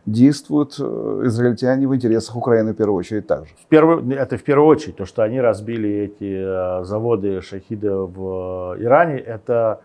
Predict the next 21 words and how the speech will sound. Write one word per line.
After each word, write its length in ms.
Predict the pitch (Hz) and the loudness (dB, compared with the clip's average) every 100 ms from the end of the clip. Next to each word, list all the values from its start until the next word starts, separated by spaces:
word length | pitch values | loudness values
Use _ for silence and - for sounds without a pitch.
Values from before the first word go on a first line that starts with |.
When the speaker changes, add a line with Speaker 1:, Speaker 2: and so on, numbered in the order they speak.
| _ _ _ _ _ _ | _ _ _ _ _ _
Speaker 2:
м, 340 | 107 107 101 98 - | -8 -6 -6 -10 -4
я 160 | 127 147 | 2 4
не 80 | |
говорю, 160 | 147 147 | 6 2
что 140 | 147 131 | 2 -6
это 140 | 127 | -4
израильтяне 480 | 110 131 127 151 104 | -6 -4 2 2 2
сделали, 300 | 85 78 82 | -8 -12 -10
может 260 | 98 104 | -10 -10
быть, 140 | 110 101 | -10 -8
это 160 | 98 | -6
сделали 320 | 101 104 101 101 | -4 -2 -4 -4
украинцы, 520 | 95 107 123 101 78 | -4 -2 -2 -4 -10
израильтяне 520 | 78 90 - 101 98 | -14 -12 -6 -6 -6
не, 380 | 92 92 92 90 92 95 107 | -10 -12 -14 -14 -16 -18 -14
не, 400 | 87 85 85 85 92 - - _ _ - - _ _ | -12 -12 -14 -14 -16 -20 -20 _ _ -20 -20 _ _
э, 360 | - 101 101 98 | 0 2 4 2
но 100 | 120 | 2
это 160 | 147 151 | 2 2
не 100 | 165 | 4
важно. 400 | 175 165 92 76 | 6 4 0 -14